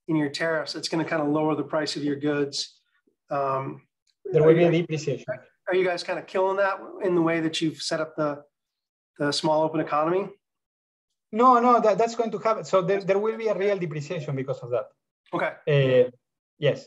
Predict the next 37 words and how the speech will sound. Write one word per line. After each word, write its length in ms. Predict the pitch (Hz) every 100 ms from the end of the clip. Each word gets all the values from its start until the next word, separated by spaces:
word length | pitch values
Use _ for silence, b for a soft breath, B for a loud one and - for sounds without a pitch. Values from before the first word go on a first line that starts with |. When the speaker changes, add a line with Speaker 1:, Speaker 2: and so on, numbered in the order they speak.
| _
Speaker 2:
and, 140 | 165 160
and 140 | 156 165
then 280 | 226 233 -
to, 120 | 180
to 100 | 170
match 240 | 185 220
what 120 | 220 190
happened 240 | 202 196
in 80 | 175
Colombia, 420 | 165 180 220 196
we're 180 | 175 175
going 180 | 180 165
to 60 |
look 200 | 165 170
at 140 | 160 156
other 180 | 165
shocks 300 | 147 160 135 123
as 80 | -
well. 140 | 113 _ _ _ _ _
Speaker 1:
Okay, 160 | 165 151 - -
Speaker 2:
But 80 |
Speaker 1:
great. 160 | 147 143
Speaker 2:
from 180 | 190 214
the 100 | 196
tau 200 | 196 196
K, 180 | 196 214
there 160 | 208
will 140 | 180 170
be 120 | 165
a 80 | 160
real 180 | 170
depreciation 420 | 165 156 151 220 202
because 340 | 160 185 175 - -
exactly 380 | 151 - 220 202
what 180 | 175 160
you 80 |
said, 320 | 160 175 131